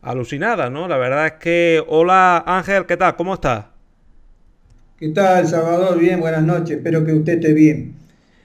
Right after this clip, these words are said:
Speaker 1: Yo la verdad es que me encuentro bien, Ángel. Y bueno, la verdad es que Ángel Cabral es, para definirlo con una palabra, es el hombre imán. ¿No es así, Ángel?
Speaker 2: Exactamente, uno el hombre imán, el hombre de hierro,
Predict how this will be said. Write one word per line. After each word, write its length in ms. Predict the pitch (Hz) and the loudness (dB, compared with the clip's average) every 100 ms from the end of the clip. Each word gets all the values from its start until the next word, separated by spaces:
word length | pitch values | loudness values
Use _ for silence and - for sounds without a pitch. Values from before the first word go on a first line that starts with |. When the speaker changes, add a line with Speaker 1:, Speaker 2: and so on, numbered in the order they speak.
| _ _ - | _ _ -8
Speaker 1:
Yo 140 | 139 | 0
la 100 | 170 | 2
verdad 200 | 190 185 | 2 0
es 40 | 202 | -2
que 100 | 208 | -4
me 60 | |
encuentro 640 | 190 170 185 180 170 180 165 | -8 -6 -6 -6 -6 -2 -2
bien, 220 | 185 185 | -2 -4
Ángel. 340 | 190 180 131 - - - - | -6 -6 -8 -8 -20 -18 -6
Y 120 | 147 | 0
bueno, 260 | 196 226 175 | 2 2 2
la 140 | 143 | 0
verdad 240 | 151 170 | 0 -2
es 60 | 196 | -4
que 300 | 196 214 208 | -4 -4 -4
Ángel 440 | - 185 190 208 196 | -4 -6 -4 -8 -6
Cabral 640 | 180 151 160 175 190 196 - - - - | -6 -4 0 0 0 -4 -10 -20 -20 -6
es, 420 | 135 165 196 202 | 0 2 2 -2
para 720 | 196 - 170 160 156 147 143 | -4 0 2 4 4 2 0
definirlo 720 | 135 143 131 139 190 214 214 | -2 -4 -6 -8 -8 -6 -6
con 180 | 175 165 | -6 -8
una 200 | 185 202 | -6 -6
palabra, 560 | 175 180 196 190 202 220 | -2 -2 -2 -2 -4 -6
es 60 | - | -6
el 220 | 156 160 | -4 -4
hombre 440 | 220 226 208 185 - | -6 -8 -10 -6 -4
imán. 500 | - 214 214 110 113 143 | -4 -4 -6 -8 -16 -12
¿No 260 | 147 208 | -8 -4
es 100 | 202 | -2
así, 360 | 190 175 214 233 | -2 -4 -6 -10
Ángel? 440 | 202 170 233 233 190 - _ _ - _ - _ _ _ | -10 -6 -4 -6 -10 -20 _ _ -20 _ -20 _ _ _
Speaker 2:
Exactamente, 1000 | 165 170 170 165 170 160 165 185 160 143 | -8 -4 -2 -2 -4 -2 -2 -2 -2 -4
uno 180 | 151 160 | -8 -6
el 100 | 156 | -4
hombre 240 | 156 156 | -2 -2
imán, 540 | 151 175 185 185 180 170 | -2 -2 0 0 -2 -6
el 140 | 160 | -6
hombre 280 | 165 165 151 | -6 -4 -2
de 200 | 147 151 | -2 0
hierro, 880 | 175 190 185 175 160 160 156 - | 2 2 2 -2 -4 -6 -8 -14